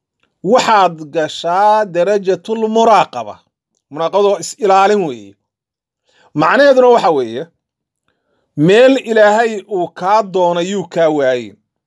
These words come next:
Meel uu kaa nahiyeyna yuu kugu arag. Waa maxay macnahaas? Ay wixii Ilaahay kuu diray oo cibaado ah, yaan lagaa waayin.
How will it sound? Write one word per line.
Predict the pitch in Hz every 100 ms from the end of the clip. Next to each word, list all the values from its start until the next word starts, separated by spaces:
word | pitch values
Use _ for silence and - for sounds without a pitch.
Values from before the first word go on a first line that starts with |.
| _ _ _ _ _ _ _ _ _ _ - -
Meel | 160 202 262 320 277
uu | 240 226 208 175
kaa | - 196 220
nahiyeyna | 240 214 180 185 202 175
yuu | 180 185
kugu | 156 170
arag. | 131 123 120 _ _ _ _ _ _ _
Waa | 135 240
maxay | 233 208 196
macnahaas? | 175 180 165 143 143 139 - _ _ _ _ _ _ _ -
Ay | 202 185
wixii | 196 233 - 202
Ilaahay | 175 190 175 165 180
kuu | 156 - 147 160
diray | 135 127 113 110 107 _
oo | 196 -
cibaado | - 170 165 170 170 196
ah, | 165 151 101 _ _ -
yaan | 233 233
lagaa | 185 180
waayin. | 165 135 127 117